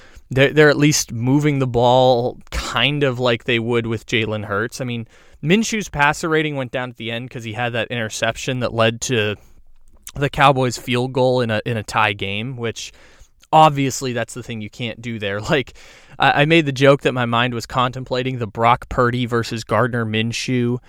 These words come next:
N F C Championship game possibility, which is actually a real possibility at this point, given the Jalen Hurts is basically ruled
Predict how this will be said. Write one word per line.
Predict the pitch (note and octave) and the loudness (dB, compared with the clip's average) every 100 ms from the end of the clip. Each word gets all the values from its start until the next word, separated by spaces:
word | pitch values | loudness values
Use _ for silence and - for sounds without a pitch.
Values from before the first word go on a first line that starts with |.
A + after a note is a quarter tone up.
| - _ _ - | -20 _ _ -2
N | B2+ | 2
F | B2 | 0
C | - B2 | -2 -6
Championship | - A2 A2 C3+ C3+ C3+ C#3+ - | -4 -2 -2 -2 -6 -4 -4 -2
game | C#3+ C#3+ D3 | -4 -4 0
possibility, | D3+ C#3 - C#3+ C#3+ D3+ D#3+ | 2 2 0 0 4 4 4
which | D3+ A#2+ A#2 | 2 0 -4
is | - | 0
actually | A#2+ A#2+ - B2+ | 0 0 -2 -4
a | A2 | -4
real | A#2 A#2 | -6 -6
possibility | A2+ A2+ - A2+ G#2+ G#2+ A#2+ C3 | -4 -4 -4 -8 -6 -4 -4 -6
at | C3+ | -8
this | C#3 C#3 - | -8 -10 -12
point, | D3 C#3 B2 | -10 -10 -8
given | A#2 A2+ A2 | -10 -8 -10
the | A2+ G#2+ G#2+ - - _ _ C3+ | -8 -8 -10 -18 -20 _ _ -10
Jalen | C#3+ C#3 C3+ | -6 -4 -4
Hurts | C3 C3 C3 | -4 -4 -6
is | A2 | -6
basically | A2+ A#2+ - C3+ B2 | -2 -2 -2 -6 -6
ruled | A2+ A#2+ A#2+ | -8 -4 -4